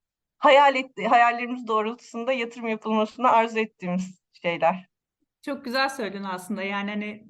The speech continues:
Speaker 2: e, çünkü bir seçenekte veri yok deyip hani o şeyi hiç, hiç bulaşmamak. Ama, e, bizim birlikte yapmak, yapmaya istediğimiz şey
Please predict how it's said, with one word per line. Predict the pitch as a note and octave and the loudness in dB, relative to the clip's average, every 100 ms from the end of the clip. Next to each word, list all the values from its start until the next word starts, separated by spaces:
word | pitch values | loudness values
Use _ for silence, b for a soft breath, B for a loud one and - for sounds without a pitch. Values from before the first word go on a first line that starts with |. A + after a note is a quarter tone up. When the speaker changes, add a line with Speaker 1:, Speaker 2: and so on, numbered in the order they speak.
| - | -20
Speaker 2:
e, | - - _ _ - | -20 -20 _ _ -12
çünkü | - B3 A3 | -6 -6 -6
bir | C#4+ | -6
seçenekte | F4 - A#3+ G3+ G#3+ D#4 F4 A#3+ | -6 -6 -8 -8 -8 -8 -8 -8
veri | B3 B3 | -6 -4
yok | B3+ B3+ - | -4 -4 -6
deyip | A3 A3 - | -8 -8 -8
hani | G#3+ C#4 | -6 -6
o | - A3+ - | -4 -4 -6
şeyi | A3 F3+ B3+ | -12 -10 -8
hiç, | D#4+ - - - | -8 -10 -14 -16
hiç | G#3+ A3 - | -14 -14 -10
bulaşmamak. | F3 E3 - E3 G#3+ F#4 - | -8 -8 -8 -10 -10 -10 -6
Ama, | A3+ B3 D4+ - | -4 -2 -4 -6
e, | G#3 G3+ G3+ | -8 -8 -6
bizim | G#3+ A3+ | -4 -4
birlikte | A3 G#3+ | -4 -4
yapmak, | C4+ A#3+ G3 G3 - - | -4 -6 -8 -12 -14 -10
yapmaya | F3+ F3+ G3 G3 G3 - _ | -10 -8 -10 -8 -10 -14 _
istediğimiz | - - F3+ F3 E3+ E3+ - | -16 -10 -10 -8 -12 -14 -14
şey | D4+ F4 | -10 -10